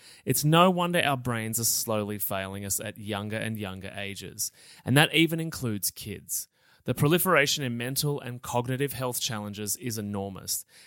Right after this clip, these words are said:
And what we discuss in this episode will allow you to turn things around before it's too late. We get into how to train your brain, understanding how you learn, resilience, and the lack of it in modern society,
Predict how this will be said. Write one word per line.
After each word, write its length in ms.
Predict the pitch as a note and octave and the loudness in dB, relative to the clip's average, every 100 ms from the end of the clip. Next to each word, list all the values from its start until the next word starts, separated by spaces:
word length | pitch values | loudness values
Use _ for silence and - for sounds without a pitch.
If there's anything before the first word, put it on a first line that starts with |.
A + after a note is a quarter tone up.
| - | 2
And 80 | B2 | 8
what 120 | D3+ | 10
we 80 | F3 | 8
discuss 460 | E3+ - D3+ B2+ | 6 4 2 0
in 200 | - B2 | -2 -2
this 200 | B2 B2 | 0 0
episode 540 | A#2+ A#2+ - A#2+ C3 C3+ | -2 0 0 2 0 0
will 100 | B2+ | -2
allow 240 | A#2+ A#2+ | 0 2
you 240 | A#2 A#2 | 2 0
to 100 | B2 | -2
turn 320 | A2+ - B2+ D3 | -2 -4 -4 -2
things 220 | E3 D#3 | -2 0
around 360 | C3 A2+ G#2+ | 0 0 -2
before 420 | A2+ A#2 - C#3+ D#3+ | -4 -6 -4 -2 -2
it's 160 | - | -2
too 180 | - D3 | 0 0
late. 340 | A#2 B2+ F2+ - _ _ _ - _ | 2 0 -2 -12 _ _ _ -20 _
We 100 | C#3 | 4
get 140 | C#3 D3+ | 8 8
into 360 | C#3+ C#3+ B2+ | 6 0 0
how 140 | A2 D3+ | 4 4
to 80 | F3+ | 4
train 320 | - E3+ F3 | 0 -2 0
your 80 | D3 | 0
brain, 520 | B2 G#2+ A2 D3 D3+ _ _ _ | 2 0 -2 -8 -16 _ _ _
understanding 640 | C#3 E3 - D#3 D3 C#3 | 0 0 2 0 0 -2
how 160 | A2+ B2+ | -2 0
you 180 | C3 C3 | 0 -2
learn, 500 | A#2 G2+ G#2 C#3 C#3 _ _ | -4 -6 -6 -10 -14 _ _
resilience, 840 | A#2+ A#2+ A2+ C3+ F3 F#3+ - - - _ - | 0 2 4 4 2 0 -4 -6 -8 _ -10
and 160 | A2+ | -6
the 60 | G2+ | -4
lack 220 | A2 A2 | -2 -2
of 200 | G#2+ C3 | 2 2
it 120 | D#3 C#3 | 2 -2
in 140 | C3+ | -4
modern 260 | C3+ C#3+ C#3 | -4 -2 0
society, 680 | B2+ C#3+ C#3+ D#3 F3 F3+ | 0 4 6 6 2 -6